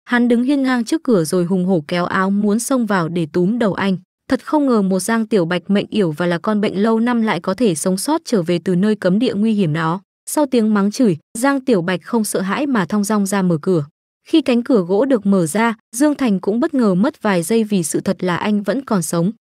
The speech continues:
Hắn nhanh chóng hồi tỉnh rồi ra lệnh cho đàn em lập tức lao lên để giết chết Dương Thành, và chỉ với một cú đá đột ngột của hắn đã khiến cho Giang Tiểu Bạch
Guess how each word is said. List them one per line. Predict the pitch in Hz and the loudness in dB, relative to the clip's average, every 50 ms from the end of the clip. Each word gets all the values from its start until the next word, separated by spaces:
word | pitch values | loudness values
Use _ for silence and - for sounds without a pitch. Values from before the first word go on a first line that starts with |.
| _ _ _ | _ _ _
Hắn | - - 254 247 269 | -2 0 0 2 2
nhanh | 294 302 277 | 2 0 0
chóng | - 240 214 233 | 0 0 0 2
hồi | 254 262 220 | 2 0 0
tỉnh | 202 - 220 180 156 | 2 2 0 0 0
rồi | 147 - 190 185 | 0 0 0 0
ra | 175 220 226 | 0 0 0
lệnh | 220 214 - 180 | 0 0 -2 -2
cho | - 226 214 | -4 -2 -2
đàn | 196 196 180 | 0 0 -2
em | 165 - 208 214 214 214 | 0 -2 0 0 0 2
lập | 202 180 - - | 0 0 -2 -2
tức | 311 320 - | -4 -2 0
lao | 254 240 233 226 | 0 2 2 2
lên | 220 226 226 220 214 | 2 2 2 0 0
để | 202 196 165 | 0 0 0
giết | 147 151 269 285 - | 0 0 -2 -4 -2
chết | - 320 339 - | -2 -2 -2 0
Dương | - 247 226 214 | 0 0 0 0
Thành, | - 214 202 185 160 - _ - - | 0 0 0 0 -2 -4 _ -8 -2
và | 233 240 220 | 0 0 0
chỉ | - - 220 180 | 2 0 0 0
với | 170 190 190 214 | 0 0 -2 0
một | 269 254 202 - | 0 -2 -2 -2
cú | - 202 202 | -2 -2 0
đá | 190 196 190 196 | 0 0 0 0
đột | 220 254 233 202 | 0 0 0 0
ngột | 202 202 190 180 | 0 0 -2 0
của | - 196 175 | -2 -2 -2
hắn | 165 180 180 190 214 | 0 0 0 0 0
đã | 208 208 233 | -2 -2 -4
khiến | - - 226 202 208 220 | -2 0 0 0 0 0
cho | - 254 226 | 0 -2 -2
Giang | - 226 214 208 | 0 -2 -2 0
Tiểu | - 214 175 | 0 0 0
Bạch | 156 170 175 165 | 0 0 -4 -4